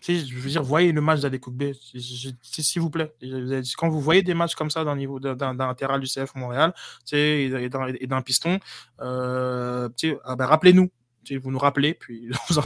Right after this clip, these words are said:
vous, at Cannes Football Club, puis vous dites, « Ah ben là, il a fait un match comme ça. » Et donc, euh, très bien, comme ça, on va, on va parler de choses qui sont potentiellement comparables, vu qu'il y a quand même pas mal de Canadiens qui sont dans ces positions-là, mais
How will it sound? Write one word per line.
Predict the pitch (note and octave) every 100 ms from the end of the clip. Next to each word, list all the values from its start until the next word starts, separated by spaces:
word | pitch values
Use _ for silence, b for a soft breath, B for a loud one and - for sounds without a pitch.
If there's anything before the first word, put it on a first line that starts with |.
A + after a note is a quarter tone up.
| -
vous, | D#3 D#3 B B B D#3 -
at | E3+
Cannes | - D#3 D#3
Football | D#3 D3+
Club, | D3+ E3 E3+
puis | - C3
vous |
dites, « | C3+ C#3+
Ah | F3+
ben | E3 D3
là, | F3
il | D#3+
a |
fait | C#3+ D#3
un |
match | D3+ D3+
comme | - D3+
ça. » | C#3+ - _ -
Et | C3
donc, | B2+ B2+
euh, | B2+
très | A#2 D#3+
bien, | E3 F3
comme | D3+
ça, | F#3
on |
va, | E3
on | D3
va | C#3+
parler | D3 D#3+
de | D3
choses | - D#3
qui | C#3
sont | - C3+ - _ -
potentiellement | - F3 E3+ E3+ D#3+ D#3+
comparables, | D3+ D3 C#3+ F#3+ D3+ - B B _
vu | D3
qu'il | -
y |
a | C3
quand |
même | C#3+
pas | D3
mal | C#3 C#3+
de |
Canadiens | C3+ C3+ C3+ C#3 D3 C#3
qui | B2
sont | -
dans | C3
ces | B2 C3+
positions-là, | B2+ B2+ - E3 A3+
mais | D3